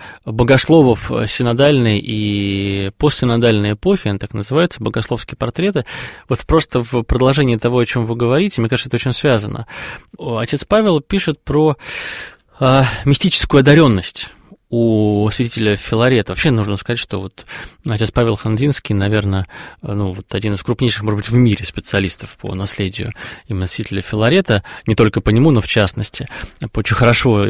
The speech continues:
глубоко его знает и чувствует. И вот, э, пишет про, э, мистическую одарённость. Может быть, нас, вот там, людей, вот, не погружённых, э, глубоко в предмет, э, кого-то слово "мистическое" может смутить. Ну, какой-то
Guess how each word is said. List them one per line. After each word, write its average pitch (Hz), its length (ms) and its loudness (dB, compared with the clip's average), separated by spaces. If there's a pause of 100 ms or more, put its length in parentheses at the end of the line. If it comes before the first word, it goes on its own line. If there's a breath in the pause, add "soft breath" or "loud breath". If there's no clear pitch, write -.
(140)
глубоко 117 680 2
его 107 160 4
знает 107 380 2
и 110 40 -4
чувствует. 156 480 -2 (360 loud breath)
И 135 100 -2
вот, 170 260 2
э, 127 540 2
пишет 180 320 0
про, 139 300 2 (320 loud breath)
э, 117 240 2
мистическую 123 500 0
одарённость. 123 540 2
Может 139 280 0
быть, 143 140 -4
нас, 160 340 -2
вот 117 160 -10 (200)
там, 101 240 -12
людей, 107 400 -2
вот, - 280 -12
не 104 220 -4
погружённых, 123 720 -2 (340 loud breath)
э, 104 300 -2
глубоко 113 380 -6
в - 80 -10
предмет, 113 420 -4 (340 loud breath)
э, 101 640 -2
кого-то 120 380 -2
слово 117 420 0 (300 loud breath)
"мистическое" 123 580 -4
может 117 220 0
смутить. - 600 -4 (520 loud breath)
Ну, 104 140 -4
какой-то 107 540 -2